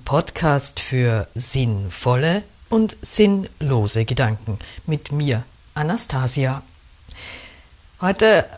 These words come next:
ein Thema, um das ich mich lange sozusagen, was heißt herumgeschummelt, nicht ganz. Es war eine bewusste Entscheidung, in diesem Podcast nichts zu Krieg und Corona-Pandemie zu machen.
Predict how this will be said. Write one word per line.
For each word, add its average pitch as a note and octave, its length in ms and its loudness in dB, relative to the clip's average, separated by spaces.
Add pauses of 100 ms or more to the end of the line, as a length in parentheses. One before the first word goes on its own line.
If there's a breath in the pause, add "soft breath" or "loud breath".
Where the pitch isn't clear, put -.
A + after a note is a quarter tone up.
(280)
ein F3+ 240 0
Thema, G3+ 500 4 (720)
um G3+ 140 4
das F3 180 4
ich A3 120 -2
mich - 280 6
lange F#3 380 4
sozusagen, F3 800 0
was - 160 -4
heißt D3+ 300 -4 (500)
herumgeschummelt, E3+ 1200 0
nicht - 240 -6
ganz. D#3 280 2
Es - 160 -4
war D#3 100 4
eine E3+ 140 2
bewusste G#3 760 0
Entscheidung, F3+ 680 2
in F#3+ 140 -2
diesem F3 300 -4
Podcast G#3 840 -2
nichts F#3 420 -2
zu F3+ 200 -2
Krieg G3+ 500 -4
und F3 540 -4 (240)
Corona-Pandemie D3+ 960 0
zu - 120 -4
machen. E3+ 380 -2